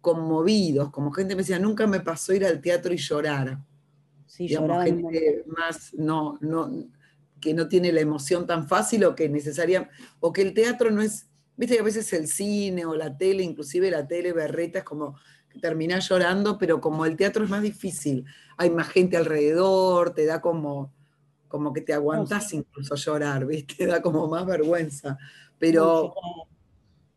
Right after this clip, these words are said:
Speaker 2: lloraban un montón. Eso era como
Speaker 1: ¿Sí?
Speaker 2: impresionante, porque yo no, no me lo esperaba. Eh,
Speaker 1: ¿Cuál
Speaker 2: eso,
Speaker 1: era el
Speaker 2: esa
Speaker 1: nudo
Speaker 2: obra
Speaker 1: del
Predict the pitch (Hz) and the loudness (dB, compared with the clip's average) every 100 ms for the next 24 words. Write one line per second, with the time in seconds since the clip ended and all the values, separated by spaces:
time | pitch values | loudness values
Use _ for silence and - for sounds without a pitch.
0 | _ _ _ _ - 190 196 196 196 190 | _ _ _ _ -4 0 2 0 0 -2
1 | 190 180 156 156 151 - 190 - 214 190 | -4 -4 -4 -6 -10 -14 -12 -6 -2 0
2 | 170 170 165 165 214 170 196 226 226 190 | -2 -4 -2 2 4 4 0 -2 -6 -12
3 | - 202 190 196 208 208 190 - 202 220 | -8 -6 -4 -4 -4 -4 -4 -4 0 2
4 | 170 156 _ _ _ _ _ _ _ _ | 2 -2 _ _ _ _ _ _ _ _
5 | _ _ - _ _ _ _ 143 180 180 | _ _ -20 _ _ _ _ -8 -4 -2
6 | 175 175 175 175 170 170 - 262 311 240 | -4 -6 -6 -8 -8 -10 0 2 6 6
7 | 180 160 165 165 156 156 151 151 143 139 | 6 6 4 4 4 4 4 4 4 2